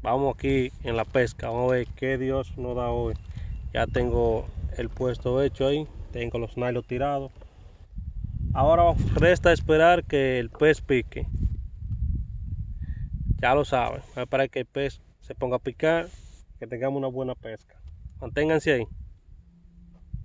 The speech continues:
Bueno, señores, tengo aquí como cuatro horas. Todavía no agarré un pez. Ahorita ese me le dieron un jaloncito y no he cogido. A este le están dando, vamos a ver ahora.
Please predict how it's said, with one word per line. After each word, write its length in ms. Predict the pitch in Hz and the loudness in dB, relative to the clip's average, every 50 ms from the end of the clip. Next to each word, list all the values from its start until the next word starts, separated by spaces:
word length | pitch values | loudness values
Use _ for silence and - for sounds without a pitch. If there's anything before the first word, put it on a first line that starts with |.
| - - - _ _ _ _ _ | -10 -10 -10 _ _ _ _ _
Bueno, 280 | - 123 120 120 120 113 | -14 -12 -10 -10 -10 -12
señores, 320 | 113 107 113 117 113 113 | -12 -10 -10 -10 -10 -8
tengo 160 | - 120 120 | -8 -10 -10
aquí 140 | 110 123 123 | -8 -10 -12
como 260 | 113 - 123 120 113 | -10 -8 -8 -8 -8
cuatro 560 | - - - 123 123 127 120 - - 110 107 107 | -8 -8 -4 -2 -2 -2 -4 -4 -6 -6 -4 -4
horas. 240 | 107 107 104 104 - - - - - - - - - - - - - - - - - _ | -4 -6 -6 -8 -12 -16 -20 -20 -20 -20 -20 -20 -20 -20 -20 -20 -20 -20 -20 -20 -20 _
Todavía 380 | - 117 104 104 104 110 117 117 | -4 -2 -2 -2 0 -2 -2 0
no 80 | 117 | 0
agarré 220 | 120 117 110 110 110 | 0 -2 -2 -2 -2
un 120 | 107 107 | -4 -4
pez. 240 | - _ - 113 107 - - - _ - _ - 175 202 208 254 262 240 247 254 254 240 240 226 196 214 - - - - - - - - | -8 _ -18 -18 -18 -20 -20 -20 _ -20 _ -20 -20 -20 -20 -20 -20 -20 -20 -20 -20 -20 -20 -20 -20 -20 -20 -20 -20 -20 -20 -20 -14 -10
Ahorita 480 | 110 104 104 110 120 113 - 120 120 | -10 -8 -6 -8 -8 -8 -6 -6 -6
ese 140 | 123 113 135 | -6 -6 -8
me 100 | 117 117 | -8 -8
le 80 | 113 113 | -6 -6
dieron 180 | 113 113 113 | -6 -6 -6
un 60 | 110 104 | -8 -8
jaloncito 720 | 113 110 110 104 101 - 135 135 131 120 - - 123 117 - - - - - - | -8 -8 -8 -8 -8 -8 -8 -8 -8 -10 -12 -16 -16 -16 -16 -20 -20 -20 -20 -18
y 60 | 113 | -16
no 140 | 110 107 110 | -14 -12 -12
he 60 | 113 | -12
cogido. 340 | - - 110 104 104 101 101 | -10 -8 -8 -8 -6 -8 -8
A 60 | 104 | -8
este 160 | 107 104 - | -8 -10 -10
le 60 | 110 107 | -12 -10
están 200 | 104 107 104 101 | -10 -10 -10 -8
dando, 200 | 113 117 117 110 | -8 -8 -6 -6
vamos 180 | 107 107 110 | -8 -6 -6
a 40 | 110 | -6
ver 80 | 107 110 | -6 -6
ahora. 260 | 110 117 120 117 113 | -6 -6 -8 -8 -10